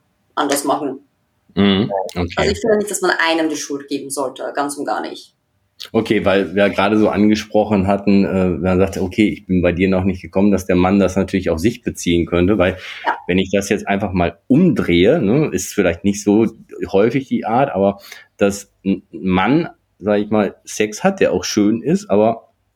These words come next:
Speaker 2: kommt zum Schluss nicht. Das i-Tüpfelchen ist gerade nicht da. Äh, die Frau merkt das natürlich schneller als umgekehrt, ne, dass der Mann nicht gekommen ist und denkt sich dann vielleicht auch, „Ja,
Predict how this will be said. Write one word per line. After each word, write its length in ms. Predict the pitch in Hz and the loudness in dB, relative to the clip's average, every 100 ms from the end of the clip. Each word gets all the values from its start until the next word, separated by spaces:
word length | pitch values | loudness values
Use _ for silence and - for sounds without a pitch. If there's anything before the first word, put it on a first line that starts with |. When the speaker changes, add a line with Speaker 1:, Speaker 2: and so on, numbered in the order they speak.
| - | -6
Speaker 2:
kommt 320 | 143 170 - | -2 -2 -4
zum 200 | - 98 | 0 0
Schluss 340 | - 101 87 | 2 0 2
nicht. 180 | 92 87 | -2 -2
Das 120 | 90 | -2
i-Tüpfelchen 720 | 87 107 113 107 110 104 104 | -2 -2 -2 0 -2 2 0
ist 140 | 90 - | 0 -2
gerade 320 | 90 87 82 | 0 0 2
nicht 320 | 87 - - | 0 -2 -2
da. 300 | 78 87 156 - - - - _ | 2 2 2 -4 -16 -18 -20 _
Äh, 280 | 104 101 104 101 - | 2 4 4 0 -8
die 140 | 98 101 | -6 -4
Frau 220 | - 101 | 0 2
merkt 280 | 104 104 107 | 4 2 0
das 120 | - | -2
natürlich 440 | 98 - 95 98 | -2 -4 -4 -4
schneller 300 | - 101 107 | 0 2 4
als 160 | 87 82 | 2 2
umgekehrt, 640 | 113 147 98 - 92 117 95 | 2 2 0 2 2 2 0
ne, 100 | 101 | -2
dass 140 | 90 | 0
der 100 | 87 | -2
Mann 320 | 85 90 87 _ | 0 -2 -4 _
nicht 280 | 90 95 - | -2 -2 0
gekommen 500 | 95 - 90 92 95 | -4 0 0 0 0
ist 300 | 90 156 - - - - - | 0 0 -2 -18 -18 -18 -2
und 180 | 98 92 | 0 2
denkt 180 | 95 | -2
sich 140 | 104 104 | -4 -2
dann 200 | 104 101 | -2 0
vielleicht 280 | 101 101 87 | 0 0 2
auch, 280 | 101 - _ _ | 0 -2 _ _
„Ja, 260 | 92 92 | -2 -2